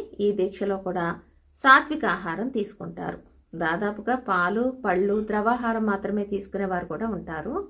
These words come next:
ఈ వారాహి అమ్మవారి దీక్ష సాధారణంగా నవరాత్రులాగా తొమ్మిది రోజులు లేదా పదకొండు రోజుల పాటు ఆచరిస్తారు.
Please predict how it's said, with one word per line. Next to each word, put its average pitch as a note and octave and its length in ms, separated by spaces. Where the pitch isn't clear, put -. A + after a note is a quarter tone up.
ఈ E4 100
వారాహి D#4+ 480
అమ్మవారి A3+ 400
దీక్ష F#3 320
సాధారణంగా F#3 680
నవరాత్రులాగా G#3+ 1040
తొమ్మిది A3 300
రోజులు G3 540
లేదా B3+ 200
పదకొండు A3 400
రోజుల F3 300
పాటు E3+ 300
ఆచరిస్తారు. D#3+ 760